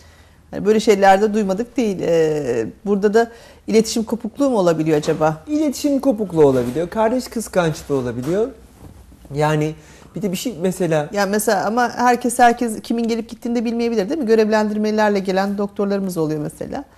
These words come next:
Speaker 2: Aynen
Speaker 1: Bir sene,
Speaker 2: öyle.
Speaker 1: iki sene duruyor. Siz
Speaker 2: Atlanmış
Speaker 1: daha tanış-,
Speaker 2: olabilir.
Speaker 1: taşın, e, yani Balıkesir her ne kadar küçük şehir olsa da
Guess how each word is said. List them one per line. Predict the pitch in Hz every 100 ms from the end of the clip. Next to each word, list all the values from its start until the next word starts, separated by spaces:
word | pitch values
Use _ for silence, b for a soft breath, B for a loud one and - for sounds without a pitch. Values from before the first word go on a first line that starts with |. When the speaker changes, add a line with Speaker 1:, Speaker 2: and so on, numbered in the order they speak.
| b b b
Speaker 2:
Aynen | 294 415
Speaker 1:
Bir | 415
sene, | 349
Speaker 2:
öyle. | 247 151
Speaker 1:
iki | 180
sene | - 233 208
duruyor. | 202 185 214 269
Siz | 285 247
Speaker 2:
Atlanmış | 262 240 277
Speaker 1:
daha | 254
tanış-, | 190 147
Speaker 2:
olabilir. | 143
Speaker 1:
taşın, | 208 233 254 214 - 185
e, | 202
yani | 202 202 202 208
Balıkesir | 220 240 233 220
her | 233 220
ne | 220
kadar | 220 214
küçük | - 220
şehir | - 226 220
olsa | 208 - 196
da | 254